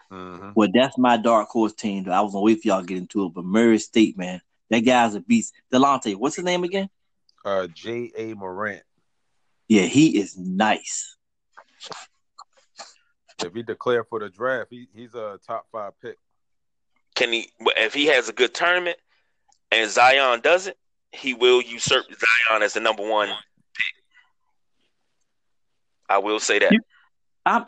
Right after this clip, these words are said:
Speaker 2: you can't say Zion doesn't. Th-, Zion, I don't think he, has he had a bad game this year?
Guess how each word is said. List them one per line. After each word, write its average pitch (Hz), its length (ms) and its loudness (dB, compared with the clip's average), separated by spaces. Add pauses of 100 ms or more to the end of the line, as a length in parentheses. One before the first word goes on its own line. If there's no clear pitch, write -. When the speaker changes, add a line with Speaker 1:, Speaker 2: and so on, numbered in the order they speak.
Speaker 2:
you 240 160 -4
can't 170 260 2
say 123 220 4
Zion 95 640 0
doesn't. 87 380 -6
Th-, - 280 0
Zion, 202 360 0
I 107 340 0
don't 127 240 2
think 131 140 -4
he, - 140 -4
has 208 140 2
he 294 140 4
had 285 140 2
a 170 40 2
bad 190 400 2
game 214 220 0
this 190 240 -6
year? 240 340 4